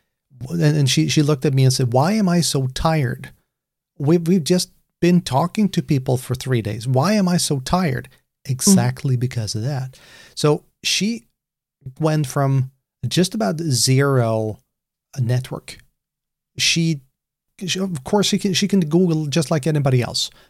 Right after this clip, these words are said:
Speaker 1: But suddenly she now have faces and names, and they have a face and a name on her. She can reach out. She can ask questions. In essence, she's,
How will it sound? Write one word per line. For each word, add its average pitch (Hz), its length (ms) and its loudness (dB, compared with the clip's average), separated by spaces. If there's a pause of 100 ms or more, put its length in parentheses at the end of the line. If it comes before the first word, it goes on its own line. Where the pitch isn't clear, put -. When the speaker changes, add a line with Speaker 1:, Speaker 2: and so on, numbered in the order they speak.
(260)
Speaker 1:
But 139 240 -2
suddenly 180 640 0 (240)
she - 160 -2
now 147 200 -2
have 127 200 2
faces - 800 0
and 131 320 6
names, 131 640 0
and 127 220 6
they 156 180 4
have 135 280 2 (280)
a 139 100 0
face 135 460 2
and 131 180 4
a 120 40 4
name 120 320 2
on 110 120 -4
her. - 580 -2 (300)
She 196 200 0
can 202 240 -2
reach 127 260 0 (100)
out. - 600 -4
She - 220 0
can 127 340 -4 (140)
ask 120 360 -4
questions. - 580 -2
In 170 140 2
essence, 143 380 0
she's, 160 340 -2